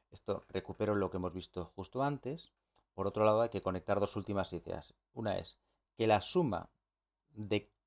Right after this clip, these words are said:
k, em, observaciones de tipo, eh, normal al cuadrado siguen una distribución que se llama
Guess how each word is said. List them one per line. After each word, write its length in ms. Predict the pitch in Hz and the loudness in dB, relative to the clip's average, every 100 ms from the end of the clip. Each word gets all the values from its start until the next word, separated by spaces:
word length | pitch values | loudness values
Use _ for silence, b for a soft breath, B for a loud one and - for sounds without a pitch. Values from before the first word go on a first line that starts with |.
| _ _ _ | _ _ _
k, 280 | - 120 82 _ _ _ _ _ _ _ _ | 4 4 4 _ _ _ _ _ _ _ _
em, 800 | 107 104 101 98 95 92 92 95 - _ - | -8 -8 -6 -8 -10 -12 -14 -16 -20 _ -16
observaciones 960 | 104 117 104 - 135 110 85 - - _ _ | -6 0 0 0 0 0 -4 -8 -16 _ _
de 200 | 120 92 | -8 -8
tipo, 440 | 123 - 85 - _ _ - | -6 -4 -4 -6 _ _ -14
eh, 640 | 98 92 90 90 90 90 _ _ _ _ _ _ _ _ - | -10 -8 -10 -12 -14 -20 _ _ _ _ _ _ _ _ -6
normal 280 | 101 98 113 | 0 4 6
al 120 | 120 | 6
cuadrado 460 | 131 143 147 160 b b b _ | 6 6 4 2 b b b _
siguen 640 | - - 180 165 165 208 _ _ _ _ _ _ | -10 2 4 4 0 -4 _ _ _ _ _ _
una 180 | 120 117 | -2 -2
distribución 720 | 120 - 131 135 - 165 233 _ _ _ _ _ _ _ _ | -2 -4 -2 -2 -2 -4 -6 _ _ _ _ _ _ _ _
que 100 | 95 | -14
se 100 | - | -4
llama 320 | 98 98 - | -4 -2 -6